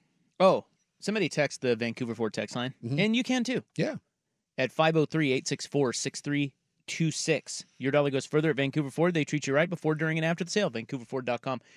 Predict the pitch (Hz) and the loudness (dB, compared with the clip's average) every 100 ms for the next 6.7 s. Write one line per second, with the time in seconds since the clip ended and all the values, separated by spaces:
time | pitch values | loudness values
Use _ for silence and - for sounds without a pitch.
0 | - 131 160 147 139 156 - 143 156 - | -10 -2 0 0 0 0 0 -2 -2 -2
1 | - - _ _ 113 117 - 139 120 123 | -8 -8 _ _ -10 -6 -2 -2 -2 -6
2 | - 117 120 110 - 110 127 131 160 208 | -6 -4 -2 -4 -10 -4 0 2 2 0
3 | - _ 123 139 151 _ - 123 127 - | -4 _ -4 -4 -6 _ -6 -4 -4 -6
4 | 113 117 135 104 71 _ _ _ _ _ | -6 0 2 2 -4 _ _ _ _ _
5 | - - 120 147 139 135 127 147 156 160 | -12 -2 2 2 0 -4 0 4 6 4
6 | 165 170 170 - 165 170 185 | 0 0 -2 0 0 0 -2